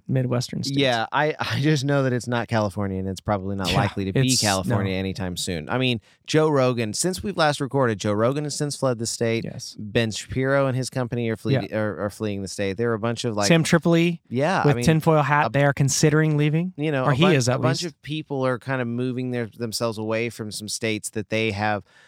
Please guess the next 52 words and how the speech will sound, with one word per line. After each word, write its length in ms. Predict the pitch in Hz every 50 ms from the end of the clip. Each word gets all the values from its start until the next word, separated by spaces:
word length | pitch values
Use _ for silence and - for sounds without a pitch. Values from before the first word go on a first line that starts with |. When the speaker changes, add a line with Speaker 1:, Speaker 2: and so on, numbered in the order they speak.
| _ _
Speaker 2:
some 240 | - - - 135 131
very 240 | 120 151 170 180 170
open 320 | 156 156 160 - 165 143
disagreements 640 | 123 135 120 127 127 117 127 135 147 147 127 - -
with 80 | 107
how 300 | 95 101 110 104 104 110
the, 260 | 110 123 127 127 120 -
the, 220 | - 113 110 104 - _ _ -
the 120 | 101 101 92
state 460 | - - - - 117 110 110 110 107
is 120 | 110 98
conducting 800 | - - 113 110 98 104 101 101 98 - 113 110 107 107 104 104 - _ -
its 260 | 107 104 - - -
treatment 340 | - - 127 120 113 113 110
of 60 | 98
small 220 | - - 98 98
businesses 480 | 92 113 131 143 156 135 - 185 175 180
Speaker 1:
That's 220 | 190 214 214 -
the 60 | 226
Speaker 2:
during 60 | 190 -
Speaker 1:
thing 120 | 226 214
Speaker 2:
this. 80 | 190 151
Speaker 1:
is, 40 | 165
I, 160 | 170 180 175 -
I, 300 | - 170 190 214 220 - - -
I 220 | - 165 175 208 208
do 240 | 160 - 190 196
not, 260 | 185 180 180 185 190 -
like, 180 | 170 156 -
when 80 | 175 170
I 100 | 180 196
see 280 | 190 - - - 170 170
that, 180 | 165 190 185 - -
when 320 | 151 151 151 147 160 165
I 160 | 170 185 214
saw 380 | 208 - - - 185 170 175 180
that 160 | 170 156 151
Joe 320 | 131 - 156 147 151 160
left 340 | 156 139 139 143 160 - -
his 300 | - 165 147 135 - -
thing, 480 | - - 139 135 139 151 175 185 196 - -
like, 200 | - 151 147 -
again, 380 | 156 143 165 156 139 127 127
the 80 | 131 135
guy 260 | - 160 160 165 170
signed 340 | 165 - - 165 151 151 135
a 60 | 131
fucking 360 | - - - 143 131 - 131
hundred 340 | 135 131 156 151 151 151 143
million 340 | 139 135 139 139 139 135 131
dollar 320 | 127 127 127 127 127 123
deal, 420 | 123 127 131 131 123 120 - -